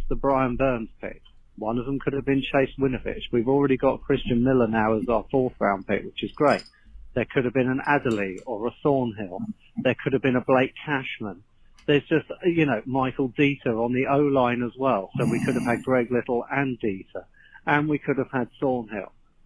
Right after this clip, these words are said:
You know, we've missed out on just absolute quality coming in because they've played it like a pair of absolute muppets. I mean, I just, I,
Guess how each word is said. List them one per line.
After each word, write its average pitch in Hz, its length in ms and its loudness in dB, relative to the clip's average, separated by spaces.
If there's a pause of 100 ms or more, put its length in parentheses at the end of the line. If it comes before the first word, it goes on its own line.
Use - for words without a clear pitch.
(120)
You 165 140 2
know, 147 180 4 (100)
we've 156 280 -2
missed 180 340 0
out 160 260 4
on 139 240 -4
just - 140 -12 (140)
absolute 165 680 -2
quality 151 640 -4
coming 127 320 -2
in 131 280 0 (560)
because 156 340 2 (160)
they've 165 260 2
played 175 220 4
it 156 140 -2
like 160 180 -2
a 175 60 -10
pair 165 300 0
of 160 60 -6 (120)
absolute 165 600 -2
muppets. 185 540 -4 (840)
I 165 100 2
mean, 175 280 0
I 170 140 0
just, 180 260 0
I, - 240 -10